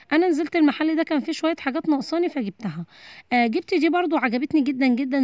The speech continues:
اللي هي من الوطنية، اللي هي الطقم بتاع الحمام ده، اللي هو دي بيتحط فيها الصابون، والتانية بيتحط فيها اللي هي الفرش بتاعة المعجون وكده. عجبتني ليه بقى؟ عشان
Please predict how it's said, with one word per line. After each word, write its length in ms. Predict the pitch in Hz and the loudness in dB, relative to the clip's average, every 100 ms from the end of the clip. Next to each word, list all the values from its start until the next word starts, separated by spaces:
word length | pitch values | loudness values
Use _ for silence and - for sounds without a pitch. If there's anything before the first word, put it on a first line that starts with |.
| 240 | 2
اللي 120 | 220 | 0
هي 140 | 254 | 2
من 140 | 285 254 | 4 2
الوطنية، 540 | 226 208 226 240 277 | 0 -2 -2 0 2
اللي 140 | 254 | 2
هي 160 | 233 269 | 0 -2
الطقم 340 | 254 - 262 262 | -6 -4 -2 -2
بتاع 240 | - 233 | -2 -6
الحمام 520 | 240 240 214 233 262 | -6 -4 -2 0 0
ده، 100 | 233 | -2
اللي 160 | 247 240 | -2 -2
هو 380 | 233 240 233 220 185 _ _ _ _ _ _ _ _ - - - | -2 -4 -6 -6 -6 _ _ _ _ _ _ _ _ -20 -20 -8
دي 100 | 208 | -4
بيتحط 320 | 254 - 277 | -2 -2 -6
فيها 140 | - 277 | -4 -4
الصابون، 560 | 262 - 208 247 311 320 | -4 -4 -4 0 2 4
والتانية 380 | 277 - 262 | 2 0 -2
بيتحط 360 | 262 - 269 - | -2 -6 -8 -8
فيها 180 | - 262 | -2 0
اللي 120 | 240 | 0
هي 100 | 254 | 0
الفرش 300 | 240 262 247 | -2 -4 -6
بتاعة 300 | 214 220 202 - | -6 -8 -10 -6
المعجون 400 | 202 202 190 254 | -6 -6 -2 -2
وكده. 280 | 247 277 269 | -2 -2 -2
عجبتني 540 | 226 214 220 302 294 | 0 2 2 4 4
ليه 120 | 277 | 4
بقى؟ 180 | 302 349 370 - - - - | 2 0 -4 -6 -8 -8 -2
عشان 400 | 202 - 320 359 | -2 2 2 2